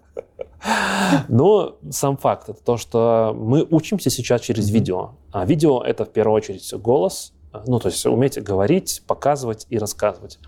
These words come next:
Speaker 1: Это вот тот, э, навык второй.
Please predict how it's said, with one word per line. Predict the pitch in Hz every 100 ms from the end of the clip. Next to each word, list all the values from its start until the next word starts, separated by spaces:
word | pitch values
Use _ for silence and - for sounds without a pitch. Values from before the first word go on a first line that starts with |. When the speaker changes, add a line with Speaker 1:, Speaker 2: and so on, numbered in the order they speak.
| - - - - - - -
Speaker 1:
Это | 135 - 104
вот | 101 101 - -
тот, | 131 131 -
э, | - 107 107 98 104
навык | 107 127 123 -
второй. | - 107 90